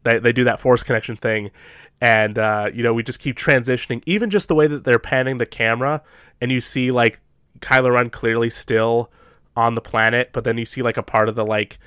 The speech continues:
uh, like, uh, computer, like, the, like, the, like, the dash of,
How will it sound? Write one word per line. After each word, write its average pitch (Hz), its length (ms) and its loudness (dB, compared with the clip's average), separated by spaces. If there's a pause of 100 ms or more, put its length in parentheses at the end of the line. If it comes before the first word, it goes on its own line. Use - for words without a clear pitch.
(360)
uh, 107 300 2
like, 104 260 -6 (160)
uh, 104 300 -2
computer, 117 580 0
like, 113 240 -2
the, 107 160 0
like, 101 220 -8
the, 90 400 -10 (360)
like, 107 220 -12
the 95 140 -8
dash 117 400 0 (360)
of, 113 520 0